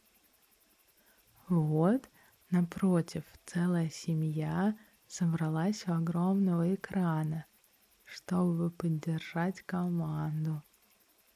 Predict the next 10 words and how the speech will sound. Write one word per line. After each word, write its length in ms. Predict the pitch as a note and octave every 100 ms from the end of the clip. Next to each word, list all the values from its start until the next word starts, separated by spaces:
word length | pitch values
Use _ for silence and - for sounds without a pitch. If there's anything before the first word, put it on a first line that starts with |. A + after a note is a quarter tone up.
| _ _ _ _ _ _ _ _ -
Громче 720 | E3 E3+ F3 E3+ E3 - E3 -
всех 800 | - - - D#3+ F3+ A#3+ - - _ _ _ -
радуется 800 | F3+ F3 E3+ D3+ D#3 D3+ - E3+
и 40 |
хлопает 720 | D#3 - F3+ F3+ E3+ E3+ D#3
в 100 | -
ладоши 880 | E3+ D#3+ D3 D#3+ D#3 G3+ - - D#3+ - _ _ _ _ _ -
девочка 760 | D#3 E3 F3+ A3 A3 - F3
лет 360 | D#3+ D#3+ E3+ F3+
семи, 720 | - - G#3 G3+ F3+ D3+